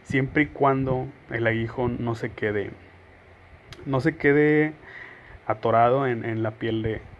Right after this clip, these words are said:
de este intruso y, pues, lo puedan sacar, debido a que, pues, las abejas tienen pegado por ahí el, todo el sistema digestivo, entre otros órganos,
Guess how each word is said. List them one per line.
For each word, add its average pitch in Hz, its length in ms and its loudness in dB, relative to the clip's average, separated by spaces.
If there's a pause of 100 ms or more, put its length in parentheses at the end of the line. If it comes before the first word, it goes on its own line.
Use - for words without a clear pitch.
de 107 160 -4
este 107 580 -8
intruso 147 640 0 (220)
y, 110 460 -4 (420)
pues, - 500 -8 (800)
lo 113 160 0
puedan 127 380 2
sacar, 147 480 4 (880)
debido 123 420 0
a 131 60 2
que, 143 520 0
pues, 131 140 0
las 113 160 -2
abejas 123 520 -4
tienen 139 360 2
pegado 127 720 4 (300)
por 117 160 2
ahí 120 520 -2 (200)
el, 110 500 -2 (640)
todo 120 160 -2
el 120 100 0
sistema 120 420 -2
digestivo, 120 680 -4 (1040)
entre 110 260 -2
otros 113 260 -2
órganos, 120 560 -2